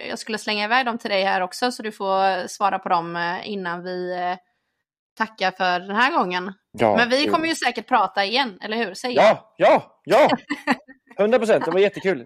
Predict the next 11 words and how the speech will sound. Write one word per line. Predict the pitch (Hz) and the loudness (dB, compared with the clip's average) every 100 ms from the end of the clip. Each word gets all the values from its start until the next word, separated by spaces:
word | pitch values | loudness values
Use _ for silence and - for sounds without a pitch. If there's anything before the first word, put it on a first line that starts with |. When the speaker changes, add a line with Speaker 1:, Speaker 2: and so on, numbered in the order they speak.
| _ | _
Speaker 2:
Ja. | 165 165 - _ _ - - - - _ 226 | 4 4 2 _ _ -12 -10 -10 -14 _ -6
Speaker 1:
Ja. | 233 233 240 - - | 0 2 0 -6 -2
Speaker 2:
Men | 175 | 2
det | |
är | 202 | 4
också | 240 | 4
det | 247 | 4
här | 240 180 | 4 4
jag | 165 | 4
Speaker 1:
Ehm. | |
Speaker 2:
vill, | 160 151 | 0 -4